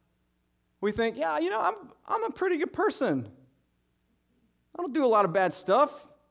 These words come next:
right? I don't have a lot to ask for forgiveness of. You know, I, I, I never try to do bad things." But then we come to the Word. We read it and we hear the reality from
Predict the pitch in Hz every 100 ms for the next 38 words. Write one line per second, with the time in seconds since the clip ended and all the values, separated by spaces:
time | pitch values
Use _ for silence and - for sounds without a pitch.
0 | _ _ _ _ 240 285 311 415 202 202
1 | 165 165 160 185 151 - 160 135 139 165
2 | 175 165 180 277 277 - _ _ _ _
3 | - 285 339 294 330 330 349 370 392 -
4 | 202 165 160 151 143 - 131 120 123 -
5 | - _ _ _ _ _ _ _ _ _
6 | _ _ _ _ _ _ _ _ _ _
7 | _ _ - 151 139 135 175 156 123 113
8 | 120 - _ _ _ _ _ _ _ _
9 | _ _ _ _ _ _ - 123 123 156
10 | 156 117 123 120 - 165 160 120 117 -
11 | _ _ _ _ _ _ _ _ _ 135
12 | 135 139 147 160 147 139 143 127 120